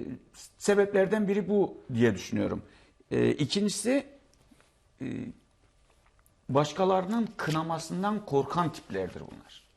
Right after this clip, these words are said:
Yani neden? Çünkü, e, işte ataların dininden ayrıldığında, ataların dininden farklı, e, bir, e, inanç veya davranış içerisine girdiğinde hemen kendi etrafındaki kişiler tarafından,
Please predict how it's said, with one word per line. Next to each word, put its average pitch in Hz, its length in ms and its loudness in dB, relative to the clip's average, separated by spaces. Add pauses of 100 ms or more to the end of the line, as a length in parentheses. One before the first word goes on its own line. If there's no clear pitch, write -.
(600)
Yani 139 340 2 (180)
neden? 151 400 2 (300)
Çünkü, 185 460 2 (400)
e, 131 220 0
işte 165 460 0 (200)
ataların 156 680 0
dininden 160 520 -2
ayrıldığında, 151 880 2 (320)
ataların 147 680 -2
dininden 151 460 -2
farklı, 165 600 -2 (380)
e, 123 60 -4 (520)
bir, 151 280 -2 (520)
e, 110 200 0
inanç 147 680 2
veya 139 400 2
davranış 143 440 2
içerisine 127 400 -2
girdiğinde 147 760 0 (260)
hemen 202 420 0 (180)
kendi 156 360 -2
etrafındaki 165 760 -2
kişiler 190 420 -2
tarafından, 139 640 -2